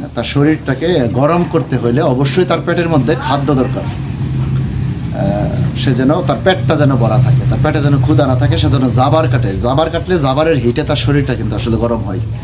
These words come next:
যার জন্যে রাতের খাবারটা অত্যন্ত জরুরি,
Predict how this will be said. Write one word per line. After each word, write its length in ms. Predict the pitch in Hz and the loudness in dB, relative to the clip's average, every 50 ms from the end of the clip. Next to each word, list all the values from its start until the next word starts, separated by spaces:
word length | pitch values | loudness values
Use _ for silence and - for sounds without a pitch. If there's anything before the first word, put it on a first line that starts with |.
| - - - - - - - - - - - - - | -8 -8 -6 -6 -6 -6 -6 -8 -8 -8 -8 -4 -2
যার 160 | 113 113 107 | -2 0 0
জন্যে 220 | 120 139 151 175 | 0 2 2 2
রাতের 300 | 170 151 135 - 160 143 | 2 0 0 0 -2 -2
খাবারটা 340 | - 147 147 151 147 - 147 | 0 0 0 0 0 0 0
অত্যন্ত 360 | 147 - - - - 190 180 | -2 0 0 0 0 0 2
জরুরি, 380 | 160 131 127 117 - - - | 2 2 2 2 2 0 0